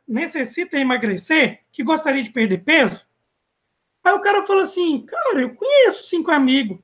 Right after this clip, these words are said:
"Você conhece mesmo?" "Conheço." "Então fala o nome pra mim."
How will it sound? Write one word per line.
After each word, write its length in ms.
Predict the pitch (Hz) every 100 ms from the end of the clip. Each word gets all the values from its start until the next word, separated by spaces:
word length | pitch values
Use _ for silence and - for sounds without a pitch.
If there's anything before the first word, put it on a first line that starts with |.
| _
"Você 140 | - 415
conhece 400 | 440 339 254 311
mesmo?" 340 | 427 330 -
"Conheço." 680 | 508 571 480 370 - - - _ _ _ _ _ _
"Então 180 | - 640
fala 280 | 659 539 415
o 40 |
nome 260 | 370 311 -
pra 160 | 285
mim." 340 | 269 247 190